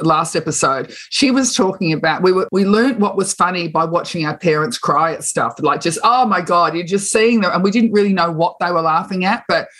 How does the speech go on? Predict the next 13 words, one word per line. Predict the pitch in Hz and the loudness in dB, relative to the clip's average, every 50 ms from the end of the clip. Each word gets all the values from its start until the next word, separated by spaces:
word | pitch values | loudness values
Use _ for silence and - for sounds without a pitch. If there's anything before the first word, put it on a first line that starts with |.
| - - - - _ _ - | -20 -20 -20 -20 _ _ -2
we | - 185 196 | 0 0 0
kept | 190 - 262 - - | 0 -2 -2 -2 0
watching | 185 196 190 196 - - 202 190 | 2 0 0 0 0 2 2 2
it | 175 160 - | 2 0 -2
because | 180 156 - 190 160 - | -2 0 0 0 0 2
we | 175 170 | 0 2
wanted | 160 151 151 160 156 156 | 2 2 0 0 0 -2
to | - 170 156 151 151 151 151 _ _ _ _ - | 0 0 0 0 0 -4 -6 _ _ _ _ -2
get | - 180 175 | 0 0 0
in | 180 175 | 2 0
on | 160 160 | 0 2
the | 151 151 | 0 0
joke. | 143 - 160 135 156 202 269 254 - | 0 0 0 0 0 0 -4 -6 -8